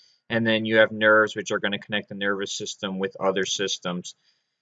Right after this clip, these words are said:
When we talk about nervous system, there's different divisions. The two primary divisions that we talk about, the central nervous system and the peripheral nervous system. The central nervous system is going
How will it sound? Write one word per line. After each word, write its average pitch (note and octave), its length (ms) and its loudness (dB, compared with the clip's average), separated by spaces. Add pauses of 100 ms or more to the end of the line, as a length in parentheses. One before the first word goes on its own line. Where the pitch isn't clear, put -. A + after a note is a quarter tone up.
(960)
When C3 160 6
we C3 100 4
talk C#3+ 220 6
about C#3+ 160 8
nervous C#3+ 320 6
system, C#3 240 -4
there's A#2 240 -2
different A#2+ 320 -2
divisions. B2+ 520 0
The G#2+ 120 -8
two B2 280 -4
primary B2 540 0
divisions A#2 480 -2
that A#2 80 -2
we G#2+ 80 -2
talk A2 160 -4
about, G2+ 220 -2
the F#2 60 -6
central C3 340 -2
nervous A#2+ 260 -2
system A#2 260 -8
and F#2+ 100 -6
the F2+ 60 -6
peripheral C#3+ 440 0
nervous C3 340 0
system. C3+ 280 -4
The G#2+ 40 -8
central A#2 340 -6
nervous A2 320 -4
system A2 300 -10
is G2 80 -10
going G#2 300 -6